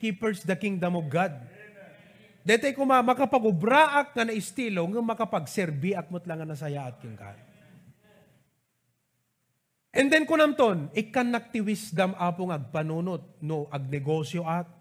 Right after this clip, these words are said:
Ara kunana, if any of you lack wisdom, let him ask.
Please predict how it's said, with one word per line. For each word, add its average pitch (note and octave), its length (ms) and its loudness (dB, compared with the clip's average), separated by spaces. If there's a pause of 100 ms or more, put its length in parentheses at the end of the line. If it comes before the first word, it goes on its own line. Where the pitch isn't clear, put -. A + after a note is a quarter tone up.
(240)
Ara A#3+ 120 -2
kunana, B3+ 360 -2
if A3+ 160 -6 (120)
any A#3 240 -6
of G3 160 -2
you G3+ 160 0
lack G3+ 240 -4
wisdom, F3+ 400 -6
let F3 160 -8
him E3 160 -12
ask. D3+ 240 -12